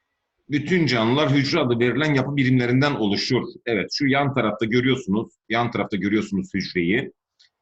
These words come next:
Hücre zarı, çekirdek ve sitoplazmadan oluşan bir bütün. Hücrelerin çoğu hücre zarı, çekirdek ve sitoplazma adı verilen üç temel kısımdan oluşur diyor. Çoğu demesinin sebebi arkadaşlar, bazı hücrelerde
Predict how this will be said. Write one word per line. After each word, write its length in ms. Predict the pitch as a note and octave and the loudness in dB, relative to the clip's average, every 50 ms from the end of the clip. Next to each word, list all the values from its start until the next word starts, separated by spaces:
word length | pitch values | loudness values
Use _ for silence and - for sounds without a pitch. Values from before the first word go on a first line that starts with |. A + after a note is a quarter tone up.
| _ _ - - | _ _ -6 -4
Hücre 300 | A#2 A2 G#2 B2+ D3 C3 | -2 -2 0 0 0 0
zarı, 220 | G#2 A2 G2 F#2 | 0 0 -2 -2
çekirdek 520 | - - B2+ - - B2 A2+ B2 C#3 C3+ | -2 -4 -4 -2 -2 -2 -2 -2 -2 -2
ve 60 | D#3 C#3 | -4 -6
sitoplazmadan 640 | - - - C3 B2 - C3 B2+ A#2 A#2+ G2+ G2+ | -6 -4 -4 -4 -2 0 0 0 0 0 -2 -2
oluşan 380 | G2+ F#2+ F#2 F#2 G2 G2 F#2+ F2+ | -2 -2 -2 -2 -2 0 0 0
bir 180 | F#2 F#2 - - - | 0 -2 -4 -6 -10
bütün. 480 | F2+ F#2 F2+ - B2+ D3+ F3 E3+ F3 - _ _ _ _ _ _ _ _ _ _ _ _ _ _ - | -8 -8 -6 -4 -4 -4 -4 -4 -8 -14 _ _ _ _ _ _ _ _ _ _ _ _ _ _ -2
Hücrelerin 500 | D3 D3+ D3+ D3 D3+ D3 C#3+ C3+ B2+ B2 | -2 0 0 0 0 2 2 2 0 0
çoğu 300 | - - D3+ C#3+ D3+ D3 | 0 0 2 2 4 4
hücre 280 | C#3 C#3 A#2+ B2 D3 C#3 | 2 2 2 0 -2 0
zarı, 220 | B2+ B2 G#2+ G#2 | 0 -2 -2 -2
çekirdek 320 | - C3 B2 D3 C#3 C#3+ | -4 -4 -2 -2 -2 -2
ve 80 | C#3 D3 | -4 -4
sitoplazma 460 | C3 - C#3+ C3 - C#3 C3+ C3+ B2+ | -4 -2 -2 0 0 0 -2 -2 -2
adı 140 | A2 G#2 A2+ | -2 -2 0
verilen 300 | A2 G#2+ G2+ G#2+ G#2+ G#2+ - | 0 0 0 -2 -2 -2 -4
üç 220 | D#3+ D3 - - | -4 -4 -4 -6
temel 260 | - A2+ G2+ B2+ C#3+ | -6 -4 -2 -2 -2
kısımdan 380 | C3 C3+ - - - B2 C3 C3 | -2 -6 -8 -4 0 2 4 4
oluşur 400 | A#2+ G2+ F#2+ F#2 - F#2 E2+ C#2+ | 2 2 0 -4 -4 -6 -6 -4
diyor. 180 | E2 E2+ D#2+ - _ _ _ _ _ _ _ _ _ _ _ - | -4 -6 -6 -8 _ _ _ _ _ _ _ _ _ _ _ -8
Çoğu 320 | - - E3 E3 D#3+ C#3 | -2 2 4 4 4 4
demesinin 420 | C3+ C3+ C3 B2 A2 - A#2 A#2 A2 | 4 2 2 2 0 0 -2 -2 -2
sebebi 300 | - A#2 G#2 G#2+ G#2+ A2 | -2 -2 -2 0 0 0
arkadaşlar, 460 | G2 - - G#2+ G2 - E3 D3+ B2+ | 0 0 -2 -2 -2 -2 -2 -2 2
bazı 360 | C3 C3+ B2+ A2 F#2 F2+ E2+ | 2 2 2 2 0 -2 -4
hücrelerde 560 | F#2+ F#2 F2+ F#2 F2+ F2+ F2+ F2 D3+ F#3 G#3+ | -4 -4 -4 -2 -2 -2 -2 -2 -2 -2 -4